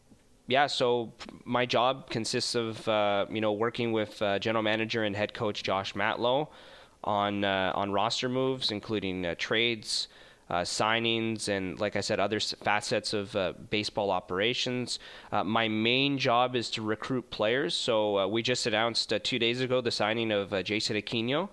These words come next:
Uh, Aquino played in the major leagues for parts of two seasons. He's got a lot of experience, and, uh, we're looking forward to him being our ace. But, uh, yeah, no, I mean, I used to broadcast for the Barrie Baycats. I, uh,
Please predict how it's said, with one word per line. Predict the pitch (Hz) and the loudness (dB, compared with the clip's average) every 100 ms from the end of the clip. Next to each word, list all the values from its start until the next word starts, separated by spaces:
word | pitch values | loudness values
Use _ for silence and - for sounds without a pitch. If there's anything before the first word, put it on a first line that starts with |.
| - - - - | -14 -20 -14 -2
Uh, | 92 98 | 0 0
Aquino | - 123 123 117 120 - | -2 0 2 2 0 0
played | 123 117 | 0 0
in | 110 | 2
the | 110 | 0
major | 110 117 | 0 0
leagues | 110 117 135 - | 0 0 -2 -4
for | 110 | -4
parts | - 110 - | -2 -2 -2
of | 104 | -4
two | - 117 | -2 -2
seasons. | - 127 127 139 127 | 0 0 0 -2 -2
He's | 113 | -2
got | 117 107 | 0 2
a | |
lot | 104 104 | 2 2
of | 104 | 0
experience, | 101 - 135 139 139 139 135 | -2 -4 0 0 2 0 -2
and, | - 110 110 104 | 0 0 0 0
uh, | 101 101 | 2 2
we're | 117 | 0
looking | 113 113 113 104 | 0 -2 -2 -2
forward | - 110 107 107 - | -2 0 0 -2 -2
to | 107 | -2
him | 101 107 | -2 -2
being | 104 101 | 0 0
our | 80 98 87 | 2 0 2
ace. | 104 147 170 - - - - - - | 2 2 0 -6 -10 -18 -18 -8 0
But, | 113 - 131 | 0 2 2
uh, | 117 107 | 4 4
yeah, | 107 139 | 4 4
no, | 127 131 | 4 4
I | 95 | 4
mean, | 120 113 | 2 2
I | 104 | 2
used | 117 139 - | 2 0 -2
to | |
broadcast | 104 104 - 131 120 | 0 0 2 0 0
for | - | -2
the | 123 | -2
Barrie | 117 120 113 | 2 0 2
Baycats. | 117 117 143 131 104 | 0 0 -2 0 0
I, | 95 92 | 2 2
uh, | 87 | 0